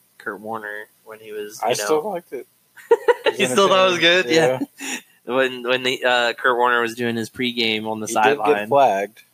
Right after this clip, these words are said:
Speaker 2: so.
Speaker 1: It was, yeah, 'cause it wasn't a proper one. He
Speaker 2: Ruffled.
Speaker 1: went, he went for the
Speaker 2: He
Speaker 1: legs.
Speaker 2: landed on him, yeah.
Speaker 1: And he landed on, went for the legs and la-, landed on him. It was both double whammy.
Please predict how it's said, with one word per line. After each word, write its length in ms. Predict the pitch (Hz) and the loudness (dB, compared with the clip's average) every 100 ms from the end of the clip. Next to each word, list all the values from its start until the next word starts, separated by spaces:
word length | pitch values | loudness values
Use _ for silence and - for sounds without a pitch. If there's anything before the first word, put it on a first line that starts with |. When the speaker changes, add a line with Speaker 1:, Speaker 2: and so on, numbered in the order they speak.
| _ - | _ -20
Speaker 2:
so. 400 | - 90 92 110 | -16 -12 -12 -14
Speaker 1:
It 100 | 120 | -18
was, 460 | 117 110 104 110 - | -12 -10 -10 -14 -20
yeah, 140 | 110 110 | -18 -18
'cause 340 | - 104 - 113 | -18 -20 -20 -10
it 80 | |
wasn't 280 | 110 107 107 | -6 -4 -6
a 60 | 104 | -8
proper 420 | - 104 - 107 | -2 -2 -2 -10
one. 220 | 110 107 | -6 -4
He 80 | 120 | -2
Speaker 2:
Ruffled. 40 | |
Speaker 1:
went, 160 | 135 131 _ - | -2 -4 _ -12
he 120 | 131 | -4
went 200 | 139 151 | -4 -4
for 100 | 135 | -8
the 120 | 123 | -8
Speaker 2:
He 60 | 113 | -2
Speaker 1:
legs. 360 | 117 117 113 | 0 0 0
Speaker 2:
landed 120 | 110 101 | -2 -4
on 180 | 104 98 | -8 -12
him, 200 | 90 95 | -20 -20
yeah. 320 | 95 95 98 _ | -18 -16 -18 _
Speaker 1:
And 220 | 120 127 117 | -8 -6 -6
he 80 | 107 | -8
landed 300 | 104 104 110 | -10 -12 -14
on, 200 | 104 104 - | -14 -14 -12
went 160 | 131 | -12
for 80 | - | -4
the 80 | 123 | -2
legs 260 | 113 110 98 | 0 -2 -4
and 360 | 107 107 101 | -6 -6 -8
la-, 60 | 110 - | -14 -16
landed 320 | 110 110 113 | -16 -14 -12
on 180 | 113 113 | -10 -10
him. 60 | 113 | -12
It 40 | |
was 100 | 110 | -14
both 240 | 113 110 107 | -10 -10 -10
double 240 | - 113 113 | -10 -8 -6
whammy. 400 | 113 113 113 | -6 -6 -8